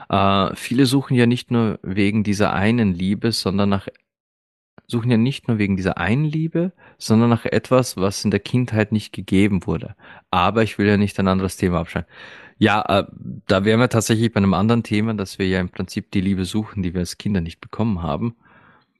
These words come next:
Aber auch da, wenn wir, ohne das Thema jetzt abzuschweifen, aber wenn Liebe anders erzogen wird, offener, freier und, und umfassender, dann von Menschen, die wohl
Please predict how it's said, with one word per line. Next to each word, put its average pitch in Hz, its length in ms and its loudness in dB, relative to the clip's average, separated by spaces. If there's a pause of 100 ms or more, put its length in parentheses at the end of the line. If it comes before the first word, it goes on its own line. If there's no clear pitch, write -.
(320)
Aber 95 720 2 (460)
auch - 200 -2
da, 104 460 2
wenn 101 360 -2
wir, 104 120 -4 (460)
ohne 151 240 4
das 123 180 0
Thema 127 220 2
jetzt 107 120 -2
abzuschweifen, 101 840 -2 (680)
aber 92 260 0
wenn 131 280 2
Liebe 135 440 -2
anders 120 400 -2
erzogen 107 800 -2
wird, 113 320 2 (160)
offener, 120 380 0
freier 110 520 0
und, 101 220 -6
und - 260 -8
umfassender, 95 920 -2 (1000)
dann 92 180 0
von 113 200 2
Menschen, 104 500 2
die 101 160 -6
wohl 101 460 4